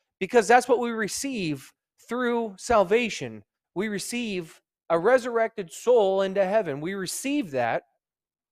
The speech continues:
but it is hard at times to understand why things happen. And then, so my grandmother, she passed away. I mean, like I said, she was ninety-four years old. She, she had an old body. She had an old body,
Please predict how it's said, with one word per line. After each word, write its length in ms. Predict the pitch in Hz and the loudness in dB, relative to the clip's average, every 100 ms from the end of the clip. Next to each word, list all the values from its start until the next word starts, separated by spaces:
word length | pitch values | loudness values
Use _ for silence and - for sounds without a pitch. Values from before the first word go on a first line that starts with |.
| _ _ _ _ _ _ | _ _ _ _ _ _
but 120 | 220 | 2
it 120 | 233 247 | 2 0
is 100 | 247 | 0
hard 320 | - 269 269 | 4 6 6
at 140 | 185 | 4
times 400 | 165 190 214 220 | 0 -2 -2 -2
to 160 | - 226 | -4 0
understand 840 | 220 214 202 - 240 254 226 208 - - - - | 0 0 -4 -2 0 2 2 2 -4 -18 -20 -20
why 600 | 127 123 196 247 254 262 | -10 2 4 4 0 -2
things 800 | 220 - 220 220 226 226 220 - - _ _ _ - | -6 -2 0 0 -4 -8 -10 -14 -18 _ _ _ -6
happen. 480 | 214 240 - 123 95 _ _ _ | -2 -2 -2 -8 -10 _ _ _
And 120 | 185 | -2
then, 180 | 208 226 - _ _ _ - | 0 0 -6 _ _ _ -6
so 180 | - | 0
my 120 | 220 202 | 4 2
grandmother, 640 | 180 247 269 180 170 202 | 2 2 4 2 0 -2
she 340 | 233 - 262 - _ | -4 -6 -6 -8 _
passed 280 | - 180 - | 0 0 0
away. 300 | 156 151 165 | 2 4 4
I 40 | |
mean, 140 | 185 196 | 0 -4
like 140 | 170 | -6
I 20 | |
said, 220 | 180 147 139 | -4 -6 -4
she 140 | 175 | -2
was 120 | 165 | 0
ninety-four 400 | 160 170 190 208 | 4 4 4 4
years 200 | 190 175 | 4 4
old. 280 | 156 151 190 _ _ _ | 4 2 0 _ _ _
She, 360 | - - 240 233 - | -12 -8 -6 -8 -10
she 160 | - | 0
had 120 | 277 | 2
an 60 | 294 | 4
old 200 | 240 247 | 2 2
body. 500 | 226 254 277 135 101 _ _ _ - | 0 2 0 -2 -8 _ _ _ -18
She 160 | 180 - | -8 0
had 120 | 220 | 2
an 100 | 208 | 4
old 240 | 220 233 180 | 2 2 2
body, 460 | 196 208 220 220 | 4 4 2 -4